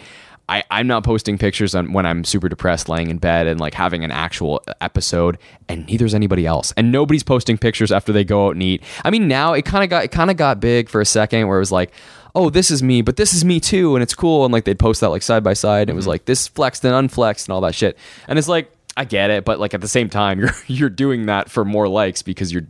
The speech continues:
Speaker 1: you know that people wanna see that right now. And it's like this little hit of realism in the bullshit that is Instagram is like, "Oh, now you're relatable again." But then you go back to posting the same edited pictures like you were just talking about, and then people are still feeling bad about themselves. So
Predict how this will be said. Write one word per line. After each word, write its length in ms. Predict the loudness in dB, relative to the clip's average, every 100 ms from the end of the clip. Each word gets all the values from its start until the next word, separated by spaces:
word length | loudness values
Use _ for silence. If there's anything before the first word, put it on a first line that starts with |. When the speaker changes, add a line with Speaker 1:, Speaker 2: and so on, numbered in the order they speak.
| _
Speaker 1:
you 100 | -2
know 180 | 0 0
that 160 | -2 -4
people 240 | -2 0 2
wanna 200 | 0 -2
see 160 | -4
that 200 | -2 -2
right 140 | -2 -2
now. 140 | 0
And 60 | 0
it's 100 | 0
like 140 | -4 -6 -20 -6
this 200 | -2 0
little 540 | 0 0 2 2 2 2
hit 240 | 2 2
of 180 | 2 2
realism 540 | 2 4 4 4 2 2
in 220 | 0 2
the 180 | 0 0
bullshit 480 | 0 0 0 0
that 100 | 0
is 160 | 0 0
Instagram 520 | -2 -4 -2 2 2
is 120 | 2
like, 260 | 2 0 -2 -12 _ _ _ -20 -20 _ _
"Oh, 300 | -2 0 0 0
now 200 | 0 0
you're 160 | 2
relatable 480 | 2 2 0 0 -2
again." 440 | -2 -4 -4 -8 -12 -4
But 120 | -2
then 200 | 0 0
you 80 | 0
go 120 | 0
back 180 | 0 -2
to 60 | -2
posting 260 | -4 -4 -4
the 60 |
same 200 | -4 -4
edited 260 | -2 -2 0
pictures 300 | -2 -2 -6
like 100 | -4
you 60 | -2
were 80 | -2
just 160 | 0
talking 220 | -2 0
about, 140 | 0 0
and 100 | 0
then 100 | 0
people 280 | 0 0 -2
are 40 |
still 240 | -2 -4 -2
feeling 240 | -2 -2
bad 180 | -2 -2
about 160 | -4
themselves. 360 | -4 -4 -4 -2
So 180 | -2